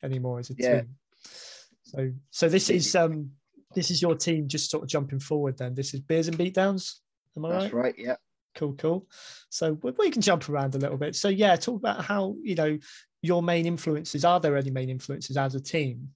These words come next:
Speaker 1: like you just mentioned? Is there anyone you refer back to for that?
Speaker 2: Um, we, we sort of, we watch a lot of old stuff and we take little bits from different teams. Like,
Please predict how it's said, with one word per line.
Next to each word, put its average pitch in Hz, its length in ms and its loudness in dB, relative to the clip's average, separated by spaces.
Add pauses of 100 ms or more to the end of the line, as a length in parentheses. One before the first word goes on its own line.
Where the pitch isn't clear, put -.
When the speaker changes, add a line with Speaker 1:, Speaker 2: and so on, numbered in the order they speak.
(300)
Speaker 1:
like 139 200 -6
you 139 80 -6
just 139 180 -6
mentioned? 131 340 -8
Is 135 120 -4
there 143 100 -2
anyone 139 240 -2
you 139 120 -4
refer 139 320 -2
back 139 260 -4
to 127 240 -10
for - 120 -16
that? - 120 -8
Speaker 2:
Um, 160 400 -8 (460)
we, 175 420 -4
we 180 220 -10
sort 185 400 0
of, 143 160 -2 (320)
we 151 100 2
watch 135 280 0
a 127 40 -2
lot 123 200 2
of 107 100 -6
old 110 240 -6
stuff 104 340 -6
and 113 160 -8
we 110 140 -6
take 107 320 -6
little 101 240 -6
bits - 280 -8
from 98 460 -8 (640)
different 107 400 -6
teams. 101 720 -8
Like, 92 240 -10